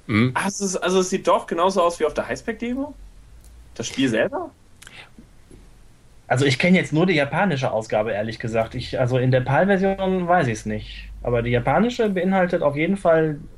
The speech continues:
Speaker 3: die komplette erste Strecke spielbar.
Speaker 1: Mhm. Genau. Und du, du, deine Frage war jetzt, ob der Arcade-Automat so aussieht wie die Highspec-Demo? Nein. Oder was? Was hast du jetzt gerade gefragt?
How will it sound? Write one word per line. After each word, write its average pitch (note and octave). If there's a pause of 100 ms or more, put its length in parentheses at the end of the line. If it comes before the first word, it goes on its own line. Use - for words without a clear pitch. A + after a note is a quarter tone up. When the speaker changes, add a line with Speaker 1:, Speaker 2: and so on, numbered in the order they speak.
(200)
Speaker 3:
die C#3
komplette C#3
erste B2+
Strecke A2 (120)
spielbar. G#2 (360)
Speaker 1:
Mhm. A2 (480)
Genau. E2 (180)
Und G#2
du, A2+
du, A#2+
deine A2
Frage A#2+
war A2+
jetzt, A2
ob G2
der F#2+
Arcade-Automat F#2
so F2+
aussieht G2+
wie F#2
die F2+
Highspec-Demo? F#2+
Nein. E2 (1300)
Oder F#2
was? E2+
Was -
hast A2+
du B2+
jetzt A#2+
gerade A#2+
gefragt? A#2+